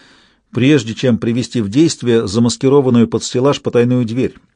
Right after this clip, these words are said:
за которой открывался доступ к замковым шпионским путям.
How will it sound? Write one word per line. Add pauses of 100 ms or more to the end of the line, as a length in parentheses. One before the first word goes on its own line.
(420)
за
которой
открывался
доступ (320)
к
замковым
шпионским
путям.